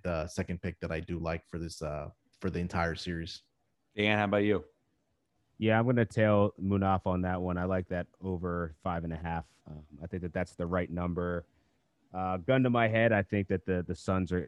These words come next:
Speaker 3: the Suns are gonna take care of this in five or six games. So I think that five and a half is, like, that safe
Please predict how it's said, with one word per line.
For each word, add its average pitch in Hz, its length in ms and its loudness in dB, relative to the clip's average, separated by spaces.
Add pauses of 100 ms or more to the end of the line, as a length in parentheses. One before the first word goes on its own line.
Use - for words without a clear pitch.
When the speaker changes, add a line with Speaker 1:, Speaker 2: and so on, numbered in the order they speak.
(160)
Speaker 3:
the 92 80 -4
Suns 92 280 -2
are 90 40 -2
gonna 87 140 0
take 87 240 -4
care 85 200 0
of 85 60 0
this 85 200 -4
in 82 120 -4
five 82 320 -4
or 82 60 -2
six 82 320 -8
games. 87 420 -6
So 82 200 -6
I 82 80 -6
think 80 160 -8
that 80 180 -6
five 85 220 0
and 80 80 -4
a 78 40 -4
half 80 240 -4
is, 78 140 -4
like, 78 200 -4
that 78 180 -8
safe 82 260 -6